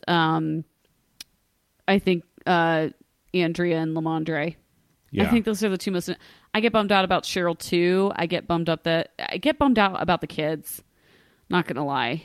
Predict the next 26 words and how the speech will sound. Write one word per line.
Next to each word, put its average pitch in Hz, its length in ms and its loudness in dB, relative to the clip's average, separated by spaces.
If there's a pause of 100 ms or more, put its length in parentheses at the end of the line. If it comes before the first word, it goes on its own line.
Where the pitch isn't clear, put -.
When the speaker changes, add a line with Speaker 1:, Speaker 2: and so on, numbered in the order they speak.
(400)
Speaker 1:
And 202 180 2
Andrea 415 380 4
has 196 160 2
kids 175 300 -4
too. 131 380 -4 (120)
We 202 80 -2
just, 214 220 -6
like, 196 260 -2 (380)
she - 180 -6
introduced 202 400 0
them 202 100 0
at 190 60 -2
the 180 80 -4
very 170 180 0
beginning 160 400 -2
and 165 60 -2
now 165 180 0
we've 160 180 0
since - 300 -6
forgotten 160 380 -2
about 156 240 -4
them 156 120 -4
like 156 160 -4
they 156 100 -2
don't 156 160 -2
exist. 160 560 -6